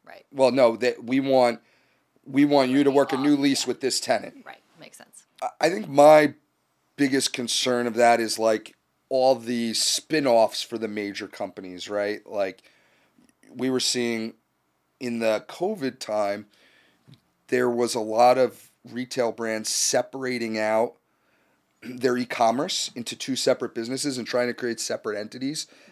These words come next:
Speaker 2: and
Speaker 1: Mm-hmm.
Speaker 2: siphon them off and not being cohesive. This goes back to your tenant and guarantor, uh, to me, the assignment provision, right? Like, 'cause <clears throat> if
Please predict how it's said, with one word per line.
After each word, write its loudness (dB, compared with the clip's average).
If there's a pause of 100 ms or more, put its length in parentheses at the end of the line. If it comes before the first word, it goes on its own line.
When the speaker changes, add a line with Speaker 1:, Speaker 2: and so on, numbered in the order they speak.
(120)
Speaker 2:
and -18
Speaker 1:
Mm-hmm. -
Speaker 2:
siphon 0
them -2
off 2
and -10
not 0
being -8
cohesive. -8 (340)
This -6
goes -4
back 6
to -4 (300)
your -4
tenant -6
and -12
guarantor, -4 (600)
uh, -6
to -6
me, -2
the -4
assignment -2
provision, -6
right? -2
Like, -2 (440)
'cause 0 (300)
<clears throat> -16
if 2